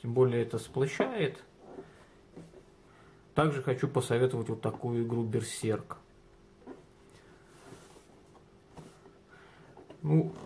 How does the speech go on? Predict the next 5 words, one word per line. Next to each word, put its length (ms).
«Берсерк» 760
начинается, 1000
начинает 580
свое 320
начало, 680